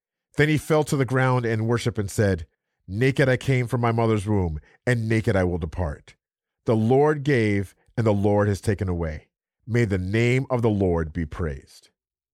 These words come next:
In all of this, Job did not sin by charging God with wrongdoing. Like Job,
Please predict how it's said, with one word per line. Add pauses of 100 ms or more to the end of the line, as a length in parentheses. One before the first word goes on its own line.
(240)
In (120)
all
of
this, (280)
Job
did
not
sin
by
charging
God
with
wrongdoing. (360)
Like
Job,